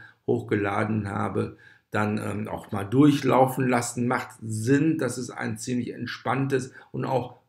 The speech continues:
höchst effektives Lernen, ne?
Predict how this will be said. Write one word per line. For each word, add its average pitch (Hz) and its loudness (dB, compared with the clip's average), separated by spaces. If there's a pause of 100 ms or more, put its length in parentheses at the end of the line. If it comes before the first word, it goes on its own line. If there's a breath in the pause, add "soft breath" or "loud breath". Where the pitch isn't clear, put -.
höchst 139 6 (100)
effektives 113 -4 (180 soft breath)
Lernen, 87 -6
ne? 170 -2